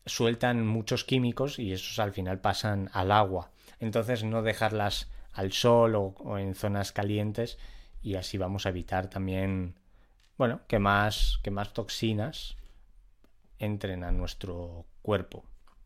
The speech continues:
Ahora mismo puedes pensar que para beber simplemente agua necesitas un puto máster. Pero la verdad es que casi, <laughs> ¿no? Pero por esto he decidido hacer este episodio.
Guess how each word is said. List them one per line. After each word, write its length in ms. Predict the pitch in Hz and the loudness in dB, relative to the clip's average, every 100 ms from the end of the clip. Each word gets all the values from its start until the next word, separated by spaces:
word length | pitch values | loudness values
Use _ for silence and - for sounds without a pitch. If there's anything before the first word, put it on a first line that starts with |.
| - - - | -20 -20 4
Ahora 220 | 127 160 | 6 8
mismo 320 | 165 156 143 | 6 6 6
puedes 280 | 135 139 143 | 6 4 4
pensar 560 | 143 127 - 123 127 - | 2 2 4 6 4 2
que 120 | 117 | -2
para 440 | - 107 104 98 | 0 0 2 2
beber 500 | 98 101 107 117 113 | 0 0 2 2 0
simplemente 640 | 107 117 107 107 110 104 104 | -2 -2 -2 0 0 2 4
agua 220 | 113 120 | 4 4
necesitas 600 | 113 101 - 107 - - | 0 -2 -6 -4 -2 -2
un 120 | 104 | -4
puto 240 | 113 101 90 | -4 -4 -4
máster. 420 | 101 - 87 - - - - - - - - - | -4 -6 -14 -16 -20 -20 -20 -20 -20 -20 -20 -2
Pero 400 | 120 117 117 117 | 2 4 6 6
la 140 | 113 | 6
verdad 240 | 113 117 123 | 6 6 2
es 100 | - | 2
que 180 | 131 | 2
casi, 380 | 117 113 - 98 95 | 2 -2 -2 -2 -4
<laughs> 100 | - | -2
¿no? 200 | 110 143 - - - - - - - 143 - - | 2 2 -2 -14 -16 -18 -20 -18 -16 -16 -6 4
Pero 200 | 135 123 | 4 6
por 140 | 123 | 4
esto 240 | 127 - 131 | 2 4 2
he 60 | |
decidido 560 | 131 131 120 113 123 120 | 4 2 0 2 4 4
hacer 320 | 104 107 113 | 4 2 4
este 520 | 113 110 - 110 101 | 2 0 0 0 2
episodio. 600 | 87 95 - 156 113 85 | -2 -4 0 0 0 -6